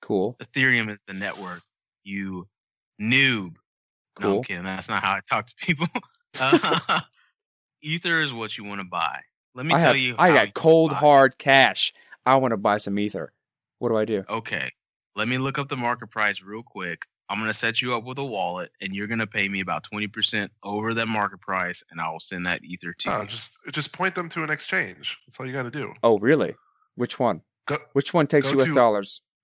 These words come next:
Speaker 3: go to best bitcoin exchange dot I O. It's an aggregator of the best exchanges where
Speaker 1: Really?
Speaker 3: you can explore and make the best decision yourself. Kinda like
Speaker 1: That's a
Speaker 3: LendingTree.
Speaker 1: thing? That's a thing?
Speaker 2: That's
Speaker 3: Yeah.
Speaker 2: a thing?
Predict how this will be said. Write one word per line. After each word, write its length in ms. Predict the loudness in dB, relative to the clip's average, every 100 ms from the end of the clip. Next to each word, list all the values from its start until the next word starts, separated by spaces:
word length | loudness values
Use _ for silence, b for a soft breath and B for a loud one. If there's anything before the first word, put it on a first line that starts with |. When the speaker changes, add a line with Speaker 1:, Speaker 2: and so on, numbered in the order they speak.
| _ _ _ _ _ _ _ _ _ _
Speaker 3:
go 220 | -4 -4
to 600 | -4 -8 -8 -6 -8 -10 -16 _ _ _ _ _ _ _ -2
best 320 | -2 -2 -6
bitcoin 340 | -6 -6 -8
exchange 520 | -8 -8 -6 -6 -6
dot 220 | -6 -4 -4
I 220 | -4 -2
O. 180 | -4 -6
It's 160 | -10 -14
an 120 | -12 -4
aggregator 640 | -4 -2 -4 -4 -6 -8 -6
of 200 | -4 -2 -4
the 100 | -8
best 320 | -6 -8 -10
exchanges 720 | -12 -8 -8 -8 -12 -12 -16 b b b
where 160 | -2 0
Speaker 1:
Really? 180 | 0 -2
Speaker 3:
you 60 |
can 160 | -4 -2
explore 680 | -2 -4 -6 -6 -4 -6 -6
and 120 | -6
make 160 | -8 -10
the 60 |
best 220 | -8 -8 -6
decision 360 | -10 -10 -10
yourself. 540 | -8 -4 -4 -4 -8 -20 _ -4
Kinda 160 | -2
like 140 | -2 -2
Speaker 1:
That's 180 | -4 -4
a 40 |
Speaker 3:
LendingTree. 240 | -8 -8 -4
Speaker 1:
thing? 300 | -4 -4 -10
That's 140 | -16
a 60 | -18 -14 -6
thing? 280 | -4 -4 -10 _ _ _ _ _ _ _ _ _ _ -4
Speaker 2:
That's 140 | -2
Speaker 3:
Yeah. 140 | -2 -2
Speaker 2:
a 40 |
thing? 260 | -2 -2